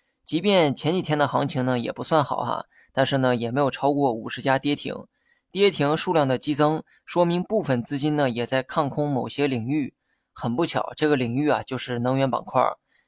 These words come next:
煤炭、钢铁、有色、化工无一幸免。这种疯狂的踩踏也影响了整个市场的情绪，谁也不愿意在这种环境下做多市场。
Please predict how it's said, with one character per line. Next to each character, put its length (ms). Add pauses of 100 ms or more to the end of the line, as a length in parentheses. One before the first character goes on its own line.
(100)
煤 180
炭、 340
钢 180
铁、 320
有 200
色、 240
化 280
工 300
无 220
一 160
幸 180
免。 300 (420)
这 100
种 220
疯 240
狂 160
的 80
踩 220
踏 240
也 160
影 200
响 160
了 80
整 200
个 80
市 120
场 140
的 80
情 240
绪， 320 (340)
谁 160
也 220
不 200
愿 200
意 80
在 160
这 100
种 140
环 180
境 140
下 260
做 220
多 140
市 120
场。 300